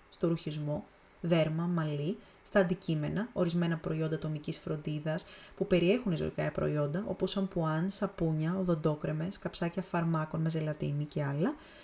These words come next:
καθώς και των προϊόντων που έχουν δοκιμαστεί κλινικά σε ζώα. Αυτή η συνειδητή απόρριψη, ενώ έχει πολλές και διαφορετικές μεταξύ τους εναρκτήριες θέσεις και αφορμές, έχει ως κοινό σημείο τη συμπόνια. Η συμπόνια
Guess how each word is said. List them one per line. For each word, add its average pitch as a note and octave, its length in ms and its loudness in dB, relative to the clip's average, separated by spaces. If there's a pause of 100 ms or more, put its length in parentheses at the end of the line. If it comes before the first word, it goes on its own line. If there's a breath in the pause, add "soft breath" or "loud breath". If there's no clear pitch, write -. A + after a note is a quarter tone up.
(120 loud breath)
καθώς D4 300 2
και - 80 -4
των C#4+ 120 0
προϊόντων F#3+ 400 4
που F3+ 80 0
έχουν G3 160 0
δοκιμαστεί E3 480 -2
κλινικά F3+ 440 2
σε F3 180 4
ζώα. D3+ 320 2 (680)
Αυτή - 240 -2
η - 20 6
συνειδητή E3 420 2
απόρριψη, D3+ 480 0 (120)
ενώ F3+ 140 4
έχει F3+ 180 0
πολλές D#3 520 0
και E3 120 -2
διαφορετικές D#3+ 480 -4
μεταξύ E3+ 360 -2
τους - 160 -8
εναρκτήριες D3+ 520 -6
θέσεις - 420 -4
και - 120 -6
αφορμές, - 540 -4 (400 loud breath)
έχει B3 380 -2
ως G3+ 240 0
κοινό F3 260 0
σημείο D#3 560 -2
τη - 80 -4
συμπόνια. D#3 580 0 (600 loud breath)
Η F#3 60 -2
συμπόνια G3 600 2